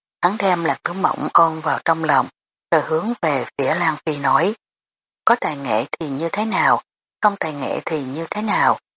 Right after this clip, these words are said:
bổn vương cứ không phải tài nghệ mà là người.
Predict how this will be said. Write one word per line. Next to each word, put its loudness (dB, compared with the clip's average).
bổn 2
vương 2
cứ 4
không 2
phải 2
tài 0
nghệ -2
mà 2
là 0
người. -2